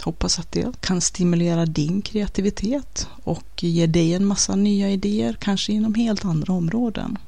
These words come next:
Tack för att du har lyssnat på Den kreativa podden. Jag heter Katrin Sidharta Tangen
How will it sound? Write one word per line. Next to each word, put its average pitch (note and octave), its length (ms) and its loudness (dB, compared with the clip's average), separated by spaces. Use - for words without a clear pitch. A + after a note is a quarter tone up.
Tack - 260 2
för F#3+ 80 4
att F3+ 100 2
du F#3 100 8
har F3+ 60 8
lyssnat F3 540 2
på E3 200 0
Den E3+ 200 2
kreativa D#3+ 640 2
podden. G3+ 560 2
Jag D3+ 220 4
heter D3 340 -2
Katrin D3+ 520 0
Sidharta D3+ 720 -2
Tangen D#3 500 0